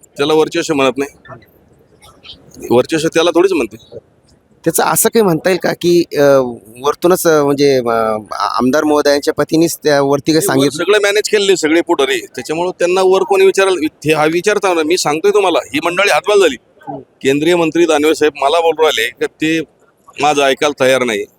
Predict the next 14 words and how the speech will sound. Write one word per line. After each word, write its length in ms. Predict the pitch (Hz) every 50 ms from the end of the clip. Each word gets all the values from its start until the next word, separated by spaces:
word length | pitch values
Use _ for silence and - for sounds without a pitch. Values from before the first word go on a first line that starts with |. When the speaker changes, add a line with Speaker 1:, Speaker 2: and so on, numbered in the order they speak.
| -
Speaker 1:
मला 120 | 117 131 143
स्वतः 280 | - - 147 - 190
बोलले 260 | 190 180 175 147 123 104 _ _ _ _ _ _ 135 _ -
आणि 100 | 113 110 -
कदाचित 340 | 127 127 127 147 143 165 170 - -
ते 60 | 170
उद्या 240 | 170 170 170 180 175
म-, 100 | 175 165
म्हणतील, 360 | 127 123 127 135 143 190 196
"ही 60 | 190
पठाडेनं 420 | - - 180 165 160 160 170 165 175
माझ्यावर 300 | 175 175 156 147 139 143
आरोप 180 | 143 143 143
केला." 220 | _ - 147 123